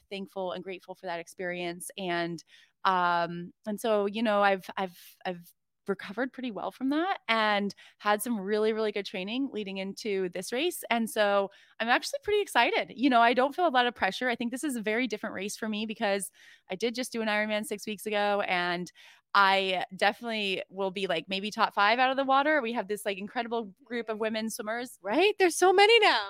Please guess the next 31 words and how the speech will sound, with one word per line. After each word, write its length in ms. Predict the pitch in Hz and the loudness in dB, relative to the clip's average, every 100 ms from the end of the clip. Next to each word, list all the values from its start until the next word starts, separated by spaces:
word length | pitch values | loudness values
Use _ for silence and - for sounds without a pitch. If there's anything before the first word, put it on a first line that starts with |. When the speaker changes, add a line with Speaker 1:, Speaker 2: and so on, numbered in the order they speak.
| 208 | -6
Speaker 1:
Yes. 360 | 269 320 330 - | -6 -4 -4 -6
Although 220 | 254 285 | -6 -6
Rachel 320 | 254 294 294 330 | -4 -6 -4 -6
Zelinskis. 580 | 277 285 277 262 185 - - | -2 0 0 0 0 -2 -8
Okay. 180 | 240 247 | -6 -4
My 100 | 226 | -2
heart 180 | 247 240 | -4 -4
goes 140 | 269 | -4
out 100 | 247 | -6
to 60 | - | -6
Rachel 220 | 233 254 | -8 -8
Zelinskis, 600 | 226 220 220 - 220 220 262 | -10 -8 -8 -6 -6 -6 -4
who 240 | 233 208 | 0 0
was 240 | 196 214 | -2 -4
third 300 | - 247 240 | -2 0 2
in 280 | 233 214 208 - | 0 -2 -8 -8
Tremblant 600 | 226 208 208 196 196 - | -8 -2 0 2 0 -4
and 400 | 214 190 185 190 - _ _ | 0 2 2 -2 -8 _ _
also 300 | 202 208 220 | -2 0 -4
a 40 | |
University 440 | 214 208 208 - 220 | -4 -6 -6 -6 -6
of 80 | |
Georgia 300 | 202 196 196 | -4 -6 -6
swimming 260 | 196 214 196 | -8 -8 -6
alum. 340 | 190 190 185 | -2 -2 -2
She's 140 | 190 - | -6 -8
ten 180 | 208 196 | -6 -4
years 160 | 196 | -2
younger 220 | 196 185 | -2 -2
than 140 | 180 185 | -2 -2
me. 240 | 180 180 | -2 -4